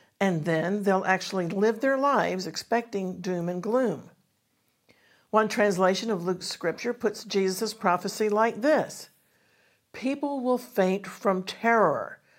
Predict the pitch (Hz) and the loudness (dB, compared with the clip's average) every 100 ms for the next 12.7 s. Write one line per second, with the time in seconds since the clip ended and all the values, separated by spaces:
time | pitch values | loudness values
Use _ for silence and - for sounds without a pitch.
0 | _ _ - 185 185 208 - 294 285 202 | _ _ 2 2 2 0 2 0 2 0
1 | 156 - 165 180 180 175 - 180 170 170 | -2 -2 -4 0 0 -2 -4 -4 -2 -4
2 | 165 156 151 139 85 - _ _ _ - | -4 -6 -4 -6 -8 -12 _ _ _ -20
3 | - - 202 190 185 - 190 180 180 180 | -20 -2 0 0 -2 0 0 0 -2 0
4 | 180 175 175 175 170 175 175 175 175 165 | 2 2 2 -4 -4 -4 -4 -4 -4 -2
5 | 196 180 143 101 - _ _ _ _ _ | 0 0 -4 -12 -16 _ _ _ _ _
6 | _ _ _ - - 170 180 185 190 170 | _ _ _ -12 -6 -4 -2 -2 -2 -2
7 | 170 220 208 - - 185 - 165 202 - | -4 -8 -12 -18 -8 -8 -8 -10 -10 -6
8 | 214 202 180 180 185 185 - - 285 226 | -6 -4 -4 -4 -4 -6 -8 0 2 2
9 | 185 240 _ _ _ _ _ _ - 180 | -2 -8 _ _ _ _ _ _ -4 0
10 | 214 254 285 - 233 226 214 208 - 185 | 2 2 0 -2 -2 0 0 -2 -2 -2
11 | 151 160 202 202 - 180 - 170 160 156 | -2 -4 -8 -10 -6 -6 -6 -6 -6 -6
12 | 170 - - 277 320 - - | -10 -10 0 0 0 -4 -10